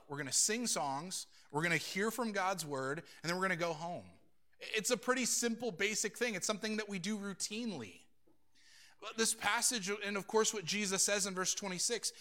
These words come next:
"Truly, truly, I say to you, you are seeking me, not because you saw signs, but because you ate your fill of the loaves." Uh, Jesus doesn't care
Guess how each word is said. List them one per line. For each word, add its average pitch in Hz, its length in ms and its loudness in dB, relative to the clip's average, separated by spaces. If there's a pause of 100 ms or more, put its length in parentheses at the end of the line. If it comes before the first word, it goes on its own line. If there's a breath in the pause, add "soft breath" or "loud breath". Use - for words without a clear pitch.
(140 loud breath)
"Truly, 240 300 0
truly, 226 320 2
I 190 40 4
say 220 220 2
to 233 60 -2
you, 180 80 0
you 165 220 -2
are 185 80 2
seeking 208 580 0
me, 151 160 -4 (200 loud breath)
not 208 220 4
because 254 300 0
you 196 80 2
saw 190 260 6
signs, 208 500 4 (240 loud breath)
but 226 140 0
because 220 340 0
you 220 160 -4
ate 233 360 -2
your 196 140 -4
fill 214 440 -4
of 165 100 -6
the 185 80 -8
loaves." 165 800 -6 (920)
Uh, - 20 -20 (300)
Jesus 254 440 0
doesn't 269 360 -4 (340)
care 240 560 -4